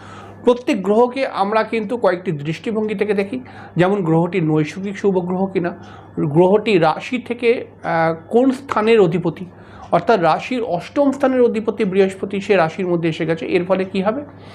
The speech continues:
এর ফলে কিন্তু বৃষ রাশির বহু মানুষদের ক্ষেত্রে মানসিক চিন্তা বৃদ্ধি পাবে। বৃষ রাশির বহু, আহ, ছেলে মেয়েদের ক্ষেত্রে মাথা গরমের সমস্যা এবং সেই সমস্যা থেকে বিবাহিত জীবনকে কেন্দ্র করে কিছু বন্ডিং প্রবলেম, বিবাহিত জীবনের মধ্যে কিছু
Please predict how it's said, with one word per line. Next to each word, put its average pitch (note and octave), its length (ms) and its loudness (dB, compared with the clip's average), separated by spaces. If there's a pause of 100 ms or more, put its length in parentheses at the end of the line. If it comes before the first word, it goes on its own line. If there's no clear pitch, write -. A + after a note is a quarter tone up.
(540)
এর F#3 120 6
ফলে G3 200 2
কিন্তু F#3 240 -2
বৃষ D3 240 -6
রাশির E3 280 -2
বহু D3+ 300 0
মানুষদের D3+ 420 0
ক্ষেত্রে D3 340 -4
মানসিক F#3+ 680 0
চিন্তা E3 500 2 (180)
বৃদ্ধি D3 320 0
পাবে। C#3+ 280 -8 (520)
বৃষ F3+ 220 -2
রাশির A3 300 2
বহু, G3+ 440 2 (180)
আহ, E3 160 -2
ছেলে F3 280 4
মেয়েদের F3 240 0
ক্ষেত্রে E3 300 -4
মাথা D3 360 0
গরমের D3+ 380 4
সমস্যা D#3 600 0 (420)
এবং A#3+ 280 2
সেই G#3 240 2
সমস্যা E3+ 460 -2
থেকে E3 240 -4
বিবাহিত E3 480 2
জীবনকে D#3+ 560 2 (240)
কেন্দ্র F3+ 360 4
করে A3 180 2
কিছু F3 220 -2
বন্ডিং C#3+ 420 0
প্রবলেম, E3+ 480 4 (440)
বিবাহিত D#3+ 320 0
জীবনের C#3+ 400 -2
মধ্যে C3+ 220 -4
কিছু C3 240 -8